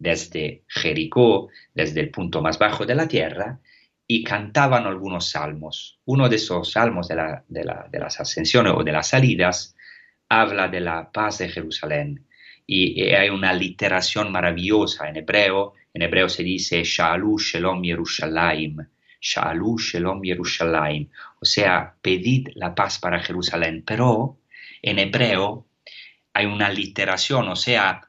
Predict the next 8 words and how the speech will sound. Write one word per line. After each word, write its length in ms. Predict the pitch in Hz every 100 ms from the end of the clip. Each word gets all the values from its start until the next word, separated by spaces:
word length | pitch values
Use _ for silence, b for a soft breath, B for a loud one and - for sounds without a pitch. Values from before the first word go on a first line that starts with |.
| -
una 220 | 104 101
sonancia 960 | - 95 120 135 113 - 117 127 147 - _ _ -
entre 480 | 110 104 - 92
"Sha'alu", 640 | 90 - 90 87 90 120 147
que 100 | 95
quiere 240 | - 87
decir 480 | 85 85 - 95 95 _ _
"pedid" 560 | - 90 98 120 131